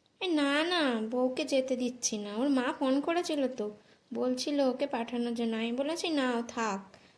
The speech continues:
আমাদেরও তো একটু আনন্দ করতে ইচ্ছে করে নাকি?" হ্যাঁ, তুই আয়, আসলে আমরা একসঙ্গে বরঞ্চ ঘুরবো, মজা করব।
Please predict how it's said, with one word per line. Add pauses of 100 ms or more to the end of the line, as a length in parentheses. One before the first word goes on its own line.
আমাদেরও
তো
একটু
আনন্দ
করতে
ইচ্ছে
করে
নাকি?" (960)
হ্যাঁ,
তুই
আয়, (480)
আসলে
আমরা
একসঙ্গে
বরঞ্চ
ঘুরবো,
মজা
করব।